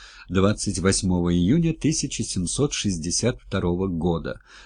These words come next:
в котором он оказался замешанным благодаря дружбе с братьями Орловыми.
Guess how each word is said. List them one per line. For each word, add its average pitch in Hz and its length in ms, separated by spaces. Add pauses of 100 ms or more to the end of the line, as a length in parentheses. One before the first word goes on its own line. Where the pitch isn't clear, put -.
в - 80
котором 170 440
он 135 200
оказался 117 580
замешанным 113 720
благодаря 92 520
дружбе 113 640
с 90 160
братьями 95 840
Орловыми. 87 800